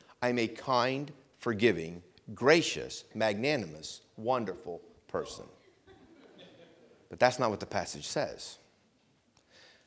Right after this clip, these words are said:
Out of the abundance of the heart,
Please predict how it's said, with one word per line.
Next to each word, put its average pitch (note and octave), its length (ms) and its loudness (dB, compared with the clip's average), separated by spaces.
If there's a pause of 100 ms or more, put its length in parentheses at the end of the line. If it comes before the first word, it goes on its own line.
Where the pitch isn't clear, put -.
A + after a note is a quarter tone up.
(440)
Out C#3 120 12
of C3+ 120 8
the C#3 80 10
abundance E3 960 8 (200)
of B2+ 140 4
the A#2+ 60 6
heart, - 560 0